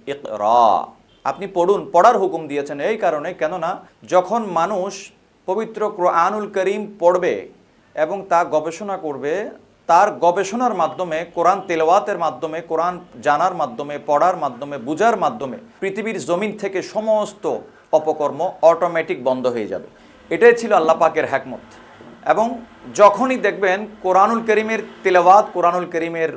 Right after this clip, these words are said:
অনুসরণ, কোরআনুল করিমের অনুকরণ, কোরআনুল করিমের ইত্তেবা, কোরআনুল করিমকে জানবে, কোরআনুল করিমকে বুঝবে, কোরআনুল করিমকে তাজিম করবে,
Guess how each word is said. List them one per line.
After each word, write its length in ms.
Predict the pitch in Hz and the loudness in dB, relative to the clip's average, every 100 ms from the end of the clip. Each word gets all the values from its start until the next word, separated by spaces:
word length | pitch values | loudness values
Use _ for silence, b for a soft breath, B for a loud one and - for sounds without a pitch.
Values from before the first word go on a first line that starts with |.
| - | -8
অনুসরণ, 560 | 156 180 - 196 196 | -8 -8 -6 -4 -4
কোরআনুল 400 | 185 170 156 160 | -4 -2 -2 -2
করিমের 420 | 156 151 156 156 147 - | -6 -6 -6 -8 -8 -8
অনুকরণ, 540 | 151 190 190 190 190 | -6 -4 -2 -2 -4
কোরআনুল 400 | 175 156 151 151 | -6 -6 -6 -6
করিমের 400 | 147 156 151 147 - | -8 -8 -8 -10 -10
ইত্তেবা, 640 | 135 - 131 139 180 - B B | -10 -4 2 4 2 -2 B B
কোরআনুল 300 | 170 180 190 | 0 0 0
করিমকে 420 | 180 180 185 170 131 | -2 -2 -2 -4 0
জানবে, 440 | 156 160 170 175 | 2 2 0 -4
কোরআনুল 340 | 170 156 160 | -2 -2 -2
করিমকে 360 | 156 160 160 160 | -4 -6 -6 -6
বুঝবে, 520 | 151 151 147 156 180 | -6 -6 -6 -4 -4
কোরআনুল 420 | 180 156 151 160 | -4 -2 -2 -2
করিমকে 320 | 151 156 156 160 | -4 -6 -6 -4
তাজিম 480 | 143 131 123 190 | 0 2 0 -6
করবে, 400 | 175 139 123 170 | -6 -6 -4 -6